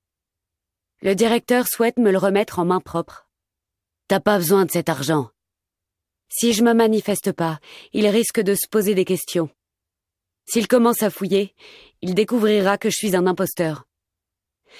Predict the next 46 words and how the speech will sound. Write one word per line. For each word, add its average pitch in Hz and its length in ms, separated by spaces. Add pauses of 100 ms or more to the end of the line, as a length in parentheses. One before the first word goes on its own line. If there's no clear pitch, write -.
(140)
Et 160 100
t'as 196 160
besoin 196 300
de 202 80
toute 214 220
la 196 100
journée 202 340
pour 202 180
ça ? 196 300 (520)
La 220 140
prison 247 300
est 233 80
loin 214 180
de 202 60
la 190 80
villa. 160 320 (840)
Je - 100
pensais 233 320
en 226 120
profiter 220 420
pour 202 180
m'entraîner 196 420
dans 185 140
une 185 180
nouvelle 190 260
salle 196 200
de 185 100
sport 190 340
qui 185 120
est 175 120
à 180 80
deux 185 200
heures 175 100
d'ici. 160 380 (1200)
T'as 208 140
tout 214 160
ce - 80
qu'il 233 120
te - 60
faut 208 280
ici. 160 460 (840)
J'ai 233 180
besoin 247 320
de 208 60
changer 226 340
d'air. 165 360